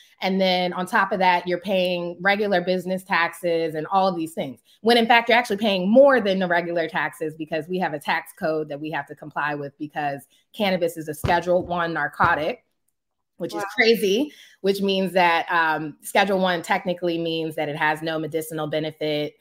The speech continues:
Speaker 1: um, and that it's highly addictive. We know that these are two things that are not true. So there's a lot of talk about rescheduling or descheduling, um, uh, cannabis. But yeah, it's very difficult to get these licenses.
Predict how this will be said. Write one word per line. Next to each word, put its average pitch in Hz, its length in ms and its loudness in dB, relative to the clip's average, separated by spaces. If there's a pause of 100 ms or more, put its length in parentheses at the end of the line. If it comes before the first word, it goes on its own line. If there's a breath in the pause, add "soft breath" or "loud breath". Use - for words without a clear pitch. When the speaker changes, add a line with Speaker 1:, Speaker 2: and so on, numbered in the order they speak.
(400 soft breath)
Speaker 1:
um, 131 640 -4
and 156 220 -6
that 147 100 -2
it's 139 160 -6
highly 151 400 0
addictive. 131 480 -8
We 170 140 0
know 165 240 -2
that 139 180 -6
these 156 360 -10
are 143 240 -4
two 165 200 -8
things 139 280 -4
that 131 100 -4
are 127 80 -4
not 123 220 -4
true. 120 340 -4
So 139 260 -2
there's 151 200 -2
a 151 60 -2
lot 151 140 2
of 143 80 -4
talk 143 260 0
about 139 360 -2
rescheduling 151 760 -2
or 135 120 -6
descheduling, 143 960 -4 (420 loud breath)
um, 127 560 -2 (920)
uh, 139 320 2
cannabis. 165 520 0
But 220 260 4
yeah, 180 200 6
it's 180 140 -4
very 247 300 6
difficult 240 460 2
to 226 60 -2
get 202 140 -2
these 190 160 -2
licenses. 175 600 2